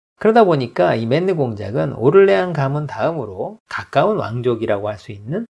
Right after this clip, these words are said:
콩데 가문과 결혼하게 되었는데요. 콩데 가문에서는 맨느 공작한테 세 딸 중에서 신부를 고르라, 이렇게 했습니다. 셋 다 아주 자그마한 체구의 딸들이었는데요. 맨느 공작은 그 중에서 키가 조금이라도 더 큰 둘째,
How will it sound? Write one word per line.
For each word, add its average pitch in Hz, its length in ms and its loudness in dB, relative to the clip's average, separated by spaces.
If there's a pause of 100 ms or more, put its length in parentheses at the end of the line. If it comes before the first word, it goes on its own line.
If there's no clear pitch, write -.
(180)
콩데 214 500 4
가문과 113 560 -4
결혼하게 104 500 -6
되었는데요. 95 680 -10 (340)
콩데 220 320 2
가문에서는 139 720 0
맨느 139 240 -2
공작한테 113 800 -6 (180)
세 208 380 0
딸 165 220 0
중에서 147 420 -4
신부를 160 480 -4
고르라, 110 580 -6
이렇게 107 220 -8
했습니다. 101 560 -12 (340)
셋 208 300 -2
다 160 380 -2
아주 - 180 0
자그마한 147 540 -2
체구의 127 420 -4
딸들이었는데요. 117 920 -4 (400)
맨느 185 260 2
공작은 175 520 0
그 147 160 -4
중에서 131 400 -2
키가 165 300 -2
조금이라도 196 680 0
더 113 200 -12
큰 196 280 -8
둘째, 196 600 -6